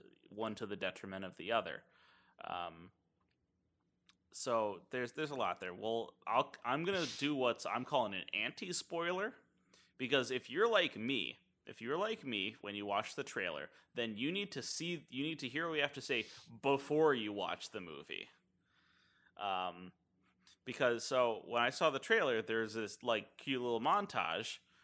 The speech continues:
of all these kind of adventures he goes on, this quick flash of a bunch of different stuff that he was doing. I'm like,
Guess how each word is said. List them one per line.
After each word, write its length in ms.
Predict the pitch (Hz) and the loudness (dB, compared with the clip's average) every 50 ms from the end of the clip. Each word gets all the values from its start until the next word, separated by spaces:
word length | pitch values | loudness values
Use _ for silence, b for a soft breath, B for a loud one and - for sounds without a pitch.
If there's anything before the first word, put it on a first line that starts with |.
| _ _ _ - | _ _ _ -10
of 160 | - 110 117 | -4 0 4
all 180 | 120 117 117 | 4 4 4
these 320 | 107 110 107 104 98 - - | 4 2 -2 -2 -4 -6 -4
kind 340 | - 147 139 127 113 110 113 | 0 2 2 4 4 2 2
of 60 | 107 | 2
adventures 420 | 107 131 160 175 - 120 104 - | 4 2 2 2 0 -4 -6 -6
he 80 | - 95 | -6 -6
goes 300 | 90 92 82 85 95 101 | -6 -4 -4 -4 -2 -2
on, 240 | 95 110 110 104 95 | -2 -2 -2 -4 -8
this 140 | 92 - | -10 -12
quick 320 | - - - - 139 - - | -12 -8 -6 -6 -6 -6 -8
flash 400 | - - 127 123 120 127 - - | -4 2 4 4 4 4 2 0
of 100 | 113 110 | -6 -8
a 60 | 104 | -2
bunch 260 | - 120 123 123 - | 0 0 0 0 -2
of 80 | - 110 | -4 -4
different 300 | 113 113 - 101 98 - | -4 -4 -6 -8 -10 -4
stuff 260 | - 165 190 190 - | -2 0 0 0 -2
that 100 | - - | -6 -6
he 100 | 101 95 | -6 -6
was 180 | 92 90 87 - | -6 -6 -8 -6
doing. 200 | 101 107 123 139 | -6 -4 -2 -2
I'm 140 | 131 120 | 0 0
like, 180 | 107 98 92 | 0 -2 -2